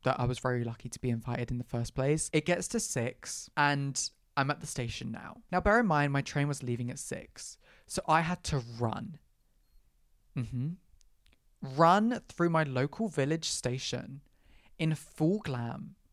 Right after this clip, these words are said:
full outfit fantasy, and in six-inch heels. Uh-huh, uh-huh.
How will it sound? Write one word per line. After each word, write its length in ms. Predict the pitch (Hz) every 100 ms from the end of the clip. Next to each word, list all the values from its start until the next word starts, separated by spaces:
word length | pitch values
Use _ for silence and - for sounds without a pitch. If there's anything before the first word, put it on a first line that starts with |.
| _ _ _ _ _ _
full 540 | - - 214 247 269 - -
outfit 520 | 135 151 - 160 -
fantasy, 800 | 135 120 - - - 156 185 - -
and 260 | 139 156 156
in 200 | 147 135
six-inch 640 | 123 - 147 - 139 131 -
heels. 560 | 131 123 - - - - _ _ _ _
Uh-huh, 320 | 127 113 127 - -
uh-huh. 340 | 123 - -